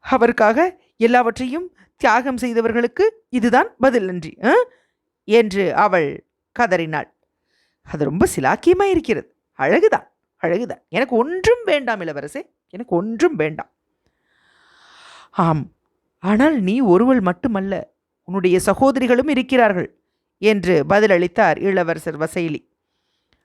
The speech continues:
ஆனால் இளவரசி அவர் பேசியதை கவனிக்கவில்லை. "ஆம், வெகு காலத்திற்கு முன்பே எனக்கு அது தெரியும்.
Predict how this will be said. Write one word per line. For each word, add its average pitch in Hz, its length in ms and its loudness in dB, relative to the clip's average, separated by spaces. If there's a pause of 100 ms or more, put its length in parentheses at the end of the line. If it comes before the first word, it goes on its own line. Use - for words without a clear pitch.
(120)
ஆனால் 190 520 0
இளவரசி 175 680 -2
அவர் 170 240 -2
பேசியதை 175 520 -2
கவனிக்கவில்லை. 156 640 -4 (1300)
"ஆம், 196 360 -4 (520)
வெகு 147 240 2
காலத்திற்கு 160 480 -4
முன்பே 226 280 -2
எனக்கு 262 260 -2
அது 254 120 -2
தெரியும். 254 340 -2